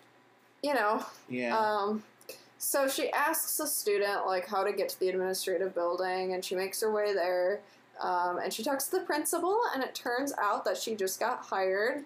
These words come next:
Speaker 1: but the principal has no faith that she will last very long.
Speaker 2: No, because apparently that's kind of just what happens. Some teachers don't last long at the school. She, he says these students are kinda intense, and she's like, "Oh, don't worry, I'll be fine." So she goes,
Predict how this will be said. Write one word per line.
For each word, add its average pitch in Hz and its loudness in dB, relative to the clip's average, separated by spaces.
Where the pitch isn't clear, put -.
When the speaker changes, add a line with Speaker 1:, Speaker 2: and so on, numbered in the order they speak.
Speaker 1:
but 214 -2
the 220 -2
principal 226 0
has 196 0
no 190 0
faith 190 -2
that - 0
she - -2
will 349 2
last 494 2
very 185 0
long. - -2
Speaker 2:
No, 208 2
because 151 -2
apparently 139 -2
that's - -6
kind 113 -4
of - -10
just - -6
what 151 0
happens. 143 -4
Some 113 -10
teachers 117 -8
don't 139 -4
last 156 -2
long 165 -2
at 156 -16
the 156 -8
school. 151 -4
She, 120 -6
he 143 -4
says 143 0
these 131 -2
students 120 -2
are 127 -2
kinda 117 -4
intense, 139 -4
and 127 -4
she's - -4
like, 117 -6
"Oh, 143 -4
don't 113 -10
worry, 98 -12
I'll 101 -6
be 92 -18
fine." 92 -12
So - -8
she 143 -8
goes, 127 -4